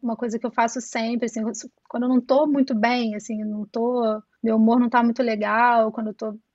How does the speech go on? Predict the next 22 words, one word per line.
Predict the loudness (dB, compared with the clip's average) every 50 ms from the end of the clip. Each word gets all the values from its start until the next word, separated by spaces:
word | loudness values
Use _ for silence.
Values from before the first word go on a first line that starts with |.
| _ -8
enfim, | -8 -6 -2 -2
incomodada, | -2 0 2 2 2 2 2 2 2 2 0 0
triste | -2 -4 -6 -6 -4 -4
com | -4
alguma | -2 -2 -2 -2 -2
coisa, | -4 -2 -2 0 0 2 0
eu | 0 -2 -6 -10 _ _ _ _ _
coloco | -6 -2 0 2 2 0 0 0
música | -2 -2 -2 -4 -6 -6
brasileira. | -4 -4 -4 -4 -4 -4 -4 -4 -4 -6 -6 -6 -8 -10 _ _ _ _ -8
E | -6 -4 -2
aí | -2 -2 -2 -2 -2 0 0 0
aquilo | 0 0 0 0 2 4
me, | 4 4 4 2 0 -4 -8 -12 -14 -12 -8 -4
nossa, | -2 0 0 0 0 -2 -6 -8 -8 -8 -10 -14 _ -20 -20 -16 -8
vai | -4 0 2 2 4
dentro | 4 4 4 4
da | 6 6 6 6
alma, | 6 4 2 0 -2 -4 -6
assim, | -8 -8 -10 -10 -10
né? | -8 -8 -8 -8 -8
Cê, | -8 -8 -8